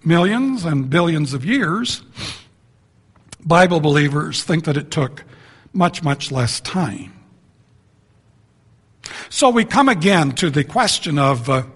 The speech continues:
origins. What do you believe? Can you, can you give a reasonable explanation for what you believe?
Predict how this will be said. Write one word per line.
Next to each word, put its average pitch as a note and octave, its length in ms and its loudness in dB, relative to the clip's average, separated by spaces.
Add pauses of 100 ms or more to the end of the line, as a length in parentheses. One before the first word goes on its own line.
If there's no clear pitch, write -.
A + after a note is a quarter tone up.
(420)
origins. B2+ 920 -4 (1700)
What D4+ 180 -2
do G3 80 0
you E3+ 120 4
believe? B2+ 680 -2 (3750)
Can C#4 320 2
you, G3 600 0 (220)
can D4+ 240 2
you C#4+ 100 2
give G3+ 200 4
a F3+ 80 4
reasonable E3+ 680 2
explanation B3 840 -2
for C4+ 160 -2
what G#3 280 -4
you F3+ 80 -4
believe? A2+ 600 -8